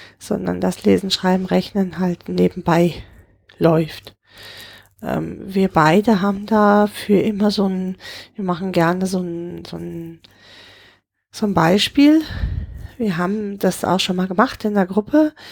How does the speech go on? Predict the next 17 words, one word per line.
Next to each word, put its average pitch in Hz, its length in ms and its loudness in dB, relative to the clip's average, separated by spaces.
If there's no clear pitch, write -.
ähm, 202 500 2
mit 185 260 -4
dieser 196 260 2
Tau-, 180 300 2
mit 208 220 -2
dieser 190 260 2
Aufgabe, 262 540 2
die 208 160 2
finde 196 320 -2
ich, - 220 -10
ähm, 180 580 -6
die 160 140 -4
finde 185 260 -6
ich - 80 -8
immer 170 140 0
gut. 190 400 -2
Äh, - 140 -6